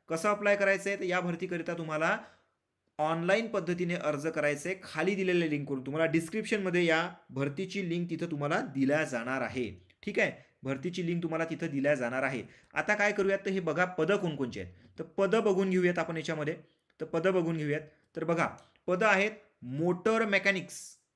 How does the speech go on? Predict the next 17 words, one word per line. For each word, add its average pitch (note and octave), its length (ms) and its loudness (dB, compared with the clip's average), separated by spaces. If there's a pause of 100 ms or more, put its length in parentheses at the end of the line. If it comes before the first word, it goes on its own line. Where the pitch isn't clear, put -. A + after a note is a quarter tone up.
(100)
कुठले E3+ 240 -4
कुठले F#3 220 0
पदं F#3+ 220 2
आहेत? F3 240 4 (420)
तर D#3+ 100 -4
मोटर D#3 460 -2
मेकॅनिक्सचं F#3+ 520 0
पद F#3 220 0
आहे. F3+ 200 2 (520)
ओके, F#3 240 -6
बघू D3 260 -2
शकता F3 260 -4
इथं F3+ 200 -4
मोटर D#3 380 -2
मेकॅनिक्सचं F3 520 -2
पद E3+ 240 -2
आहे. D#3+ 200 0